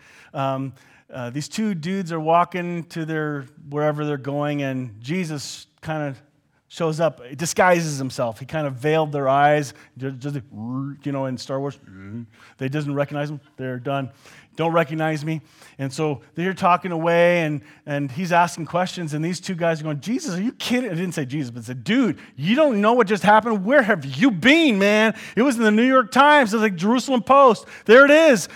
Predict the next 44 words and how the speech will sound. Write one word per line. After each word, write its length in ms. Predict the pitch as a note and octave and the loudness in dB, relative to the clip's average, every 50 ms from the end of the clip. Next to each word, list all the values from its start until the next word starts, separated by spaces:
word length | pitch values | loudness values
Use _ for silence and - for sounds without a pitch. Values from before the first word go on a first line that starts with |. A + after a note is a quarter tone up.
| - - | -10 -4
And 160 | G3 G3+ G3+ G3+ | -2 0 2 2
you 100 | C4+ D4 | 2 4
didn't 220 | D#4 D#4 C#4+ A#3+ | 4 2 2 0
catch 340 | - - C4 C#4 C#4 C4+ C#4+ | 2 6 6 8 8 8 6
all 120 | C#4+ C#4 | 6 4
this? 120 | D4 C4+ C4+ | 4 4 2
Are 140 | B3 A#3 | 0 0
you, 320 | A3 G#3+ G#3+ G#3 G#3+ - - - | 2 2 0 0 -2 -4 -6 -6
like, 160 | F3 F3+ D3+ | -6 -6 -6
what 240 | E3 E3 G#3 C#4 C4 | -4 2 4 4 6
happened 400 | A3 C4 C#4 C#4 C#4 C#4+ B3 F#3 | 6 6 4 4 4 0 -4 -4
to 80 | - A#3 | -4 -4
you? 380 | A3 B3 D4 D4+ A#3 D3 A#2+ - _ _ _ _ _ | -4 -4 -4 -4 -4 -6 -8 -10 _ _ _ _ _
Did 100 | E3+ F3 | -6 -6
you 60 | D#3+ | -4
just 160 | D#3+ G#3 - D3 | -4 -4 -4 -4
arrive 380 | B2+ A#2+ A#2+ D3 E3+ F#3+ G3 | -4 0 4 4 4 6 4
in 80 | G#3+ G#3 | 2 0
town?" 460 | - F#3 G3 G#3 A3+ B3+ C#4 D4+ D#4+ - - - - - - - - _ - | 0 0 0 2 0 0 -2 -4 -6 -10 -18 -20 -20 -20 -20 -20 -18 _ -10
And 140 | C#3+ C#3 | -8 -6
they're 80 | C#3 C3+ | -8 -8
telling 380 | - - - B3 A#3 A#3+ A3+ A3+ | -8 -2 0 2 2 2 2 0
him 120 | A3+ A3+ | 0 0
all 100 | A3+ A3+ | 0 0
this 120 | A3+ G#3 | -2 -4
stuff, 400 | - - - A3+ A#3 A#3 A3 - | -6 -2 0 0 0 0 -2 -4
and 220 | F3+ E3 D#3 D#3 D3 - _ _ _ _ _ | -6 -6 -6 -6 -8 -10 _ _ _ _ _
then 600 | - D3+ G3 A3+ A3 F#3 D3 A#2+ A#2 A2+ A2+ G#2+ A2 _ _ _ _ _ _ _ | -10 -6 -6 -4 -4 -4 -6 -8 -10 -14 -16 -20 -20 _ _ _ _ _ _ _
somehow 300 | _ - E3+ F#3 F3+ F3+ | _ -14 -12 -12 -12 -12
the 100 | E3 D3 | -12 -12
conversation 580 | - E3+ D#3 D3+ C#3+ C#3 - D3 B2+ C3 C3 | -12 -12 -10 -10 -12 -12 -14 -14 -14 -14 -18
cha-, 240 | - - - F3 E3 - - | -18 -18 -18 -18 -18 -18 -20
changes. 540 | - F3+ F#3+ G#3 F#3+ D3 A#2 G#2 G2+ - _ _ _ _ _ _ _ _ _ _ _ _ _ _ _ _ | -20 -18 -16 -16 -16 -16 -16 -18 -20 -20 _ _ _ _ _ _ _ _ _ _ _ _ _ _ _ _
And 140 | - A#2 G2 F#2+ G2 G2 | -20 -20 -18 -18 -16 -10
whatever 340 | G#2+ A#2 B2 D3 E3+ G3+ G3 | -8 -8 -6 -6 -8 -8 -8
happened, 540 | F3 G3 G#3 G#3 G3+ G3+ - B2+ A2+ A2+ G#2+ | -6 -6 -6 -6 -6 -8 -8 -10 -10 -8 -8
these 220 | B2+ D#3+ D#3+ - | -10 -10 -12 -12
two 160 | - - E3+ | -14 -16 -14
people, 320 | - - F3 C#3+ C3+ B2 G#2+ | -12 -12 -14 -12 -12 -12 -12
one 320 | A2+ C3 D#3 A3 D4 D#4 | -8 -2 0 2 2 2
of 80 | D4 C#4 | 2 2
them's 260 | C#4 C4 A#3 G3 F3 | 0 0 0 -2 -2
name 440 | F#3+ F#3 F3 F3 F3 E3+ F3+ F3+ F3 | -2 0 0 0 0 -2 -2 -2 -2
was 340 | E3+ E3 E3 D3 - - | -2 -2 -4 -6 -8 -14